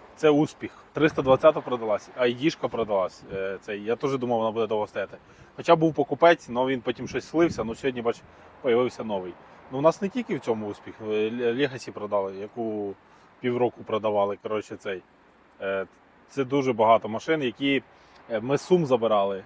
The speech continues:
е, сюди на майданчик, бо там вони не продавались, тут вони продались. Деякі машини ми перевозили назад у Суми, і вони в Сумах продались. Ну, типа, оказується, ш-, шахматним порядком воно все спрацьовує і працює.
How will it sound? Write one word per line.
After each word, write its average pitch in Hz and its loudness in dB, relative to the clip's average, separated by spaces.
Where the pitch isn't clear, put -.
е, 110 -6
сюди 139 -2
на 127 -4
майданчик, 165 -2
бо 127 2
там 143 6
вони 139 2
не 131 2
продавались, 135 4
тут 156 -2
вони 143 0
продались. 127 0
Деякі 156 2
машини 143 0
ми 139 2
перевозили 139 8
назад 135 4
у 139 -4
Суми, 185 2
і 127 -2
вони 139 -4
в 127 -6
Сумах 151 2
продались. 107 -4
Ну, 160 -2
типа, 117 4
оказується, 127 4
ш-, - -14
шахматним 139 2
порядком 156 2
воно 135 2
все 143 0
спрацьовує 127 0
і 113 -4
працює. 98 -8